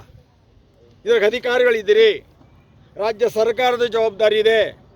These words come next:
ಶಾಸಕರ ಜವಾಬ್ದಾರಿ ಇದೆ, ತಹಸೀಲ್ದಾರ್ ಜವಾಬ್ದಾರಿ ಇದೆ, ಡಿ ಸಿ ಅವರ ಜ-, ಜವಾಬ್ದಾರಿ ಇದೆ, ಪುರಸಭೆ ಅಧಿಕಾರಿಗಳ ಜವಾಬ್ದಾರಿ ಇದೆ,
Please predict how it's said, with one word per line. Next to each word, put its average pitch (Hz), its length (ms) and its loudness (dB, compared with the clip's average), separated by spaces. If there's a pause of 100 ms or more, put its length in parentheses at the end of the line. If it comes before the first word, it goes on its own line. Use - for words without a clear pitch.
(200)
ಶಾಸಕರ 220 580 -4
ಜವಾಬ್ದಾರಿ 214 580 0
ಇದೆ, 208 340 0 (480)
ತಹಸೀಲ್ದಾರ್ 240 640 -2
ಜವಾಬ್ದಾರಿ 214 560 0
ಇದೆ, 214 320 2 (560)
ಡಿ 269 180 -4
ಸಿ 254 160 -4
ಅವರ 247 240 2
ಜ-, 202 280 -2
ಜವಾಬ್ದಾರಿ 214 540 0
ಇದೆ, 208 460 0 (380)
ಪುರಸಭೆ 269 500 0
ಅಧಿಕಾರಿಗಳ 233 680 -2
ಜವಾಬ್ದಾರಿ 208 540 -2
ಇದೆ, 208 300 0